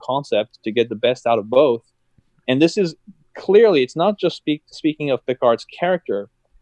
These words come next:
but it actually is, this is tactical learning. This is him, 'cause that, when you do that, a-, again, it's another poker move.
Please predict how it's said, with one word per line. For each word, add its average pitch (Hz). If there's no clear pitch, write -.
but 139
it 139
actually 165
is, 156
this 160
is 185
tactical 151
learning. 151
This 139
is 147
him, 156
'cause 143
that, 156
when 156
you 160
do 185
that, 147
a-, 120
again, 143
it's 131
another 143
poker 175
move. 101